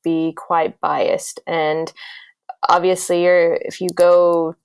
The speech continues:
to a country, like, the people there represent a wide variety of experiences and values and beliefs. And so I encourage people to learn as much as they can beforehand. And then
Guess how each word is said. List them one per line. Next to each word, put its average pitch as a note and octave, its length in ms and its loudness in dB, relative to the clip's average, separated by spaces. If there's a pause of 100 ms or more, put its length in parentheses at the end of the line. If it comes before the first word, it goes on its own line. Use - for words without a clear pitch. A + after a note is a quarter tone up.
(140)
to E3+ 500 0
a F3+ 60 -4
country, F3+ 680 0
like, D3+ 380 0 (880)
the G3+ 100 2
people A3+ 380 0
there F3+ 420 2
represent E3+ 720 -2
a - 80 2
wide D#3+ 600 2 (280)
variety F3+ 720 4
of E3+ 120 0
experiences F3 960 0
and E3+ 180 -2
values E3 480 2
and E3 160 -8
beliefs. E3+ 560 -2
And E3 100 -6
so D#3 440 0 (400)
I E3+ 60 0
encourage A3 460 2
people G3+ 220 0
to G3 100 4
learn F3+ 300 2
as F3 140 0
much F#3 180 -2
as G#3 140 0
they F3+ 120 2
can F3+ 320 -2
beforehand. A3 920 0 (480)
And G#3 180 2
then A3+ 360 2